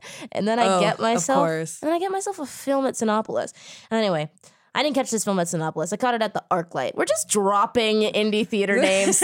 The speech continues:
Speaker 1: like fucking coals, man. But I loved this film so much. And I love because of this filmmaker. It's one Mister Bong Joon-ho.
Speaker 2: Ugh.
Speaker 1: Yeah.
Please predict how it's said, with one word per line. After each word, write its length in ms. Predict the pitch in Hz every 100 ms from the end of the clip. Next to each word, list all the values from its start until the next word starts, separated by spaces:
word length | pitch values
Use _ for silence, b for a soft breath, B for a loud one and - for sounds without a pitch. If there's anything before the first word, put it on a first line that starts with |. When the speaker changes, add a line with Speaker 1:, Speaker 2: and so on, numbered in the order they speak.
| 403
Speaker 1:
like 180 | 196 190
fucking 600 | - - - 220 - 185
coals, 440 | - 214 202 170 170
man. 340 | 170 170 175 -
But 240 | 247 539 - _ _ _ _ _ -
I 80 | 196
loved 320 | 185 180 185
this 160 | 180 -
film 220 | - - - _
so 220 | - 220
much. 380 | 185 - - - _ _ _ _ _ _
And 160 | 185 185
I 60 |
love 160 | 180 180
because 300 | 190 208 185
of 80 | 180
this 160 | 190
filmmaker. 560 | - 247 185 - - - _ _ _ _ -
It's 200 | 233 247
one 460 | 233 233 247 254 -
Mister 320 | 226 220 254
Bong 420 | 196 180 170 180
Joon-ho. 560 | 180 185 180 160 151 151 _ _
Speaker 2:
Ugh. 260 | 233 262 240 B B B -
Speaker 1:
Yeah. 160 | 151